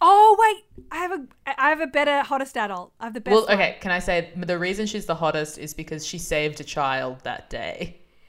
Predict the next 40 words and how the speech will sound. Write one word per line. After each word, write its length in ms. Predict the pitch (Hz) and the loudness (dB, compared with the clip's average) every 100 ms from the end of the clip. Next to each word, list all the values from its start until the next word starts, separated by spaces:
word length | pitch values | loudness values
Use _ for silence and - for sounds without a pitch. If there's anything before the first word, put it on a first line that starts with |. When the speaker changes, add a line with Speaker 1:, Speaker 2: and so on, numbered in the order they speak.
| _ _ _ | _ _ _
Speaker 1:
Yes, 280 | 233 180 - | -20 -18 -18
she 160 | - 185 | -18 -16
did. 280 | 185 160 - | -16 -18 -6
She 80 | |
Speaker 2:
So 80 | 196 | 0
Speaker 1:
did 60 | 175 | 4
Speaker 2:
that 100 | 175 | 4
Speaker 1:
save 60 | 175 | 4
a 20 | |
Speaker 2:
woman 180 | 170 170 | -2 -2
who 100 | 170 | -2
was 140 | 165 | -2
Speaker 1:
child 180 | 160 220 | 0 0
Speaker 2:
like, 80 | 208 | 2
Speaker 1:
from 100 | 359 | 2
a 20 | |
Speaker 2:
"I'll 60 | 571 | 2
Speaker 1:
predator. 220 | 554 339 | 0 -2
Speaker 2:
take 80 | 311 | 2
over, 260 | 294 294 240 | 2 2 2
love." 400 | 240 320 381 180 | 4 4 4 0
I'm 120 | 185 | 0
like, 200 | 165 165 | -4 -4
"She's 300 | - 185 - | -8 -8 -8
hot. 500 | - - - - - - | -10 -8 -8 -8 -14 -20
She's 300 | - 156 - - - - | -16 -16 -16 -20 -20 -20
sexy." 840 | - - 143 - - 120 107 - _ - - - - - - - | -14 -6 -4 -6 -12 -14 -18 -20 _ -20 -20 -20 -20 -18 -12 -4
Who's 240 | 202 175 | -2 0
your 100 | 247 | 4
Speaker 1:
I 60 | 311 | 4
Speaker 2:
hottest 320 | 339 - - 349 | 4 2 0 -2
Speaker 1:
actually 320 | 330 311 294 | 0 0 -4
Speaker 2:
adult? 120 | - - | -10 -10
Speaker 1:
think 260 | 240 240 226 | -6 -4 -4
that 140 | 220 | -8
the 200 | 233 208 | -6 -6
hottest 360 | 190 214 196 - - | -6 -8 -8 -10 -6
adult 400 | 190 196 185 175 - - - | -4 -4 -6 -8 -10 -10 -10
is 420 | 185 180 175 - - | -8 -8 -8 -10 -10
the, 280 | 196 208 | -6 -6